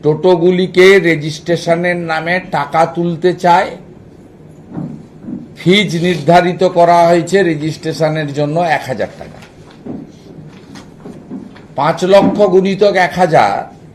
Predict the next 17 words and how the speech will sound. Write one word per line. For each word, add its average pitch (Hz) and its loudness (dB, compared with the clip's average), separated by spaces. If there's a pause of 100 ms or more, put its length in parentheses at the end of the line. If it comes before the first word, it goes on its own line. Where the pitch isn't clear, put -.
(160)
অ্যামাউন্টটা 151 2 (340)
নিশ্চয়ই 147 -8
ছোটখাটো 135 -6
অ্যামাউন্ট 113 -4 (100)
নয়, 107 -4 (2000)
এবং 196 6 (520)
প্রত্যেক 175 0 (200)
মাসে 160 -2 (180)
একশো - -6 (100)
টাকা 123 -4 (100)
করে, 76 -16 (1600)
মানে 147 0 (160)
বছরে 160 2 (140)
বারোশো 156 0 (100)
টাকা। - -10 (1600)
এই 156 0 (120)
দেউলিয়া 190 4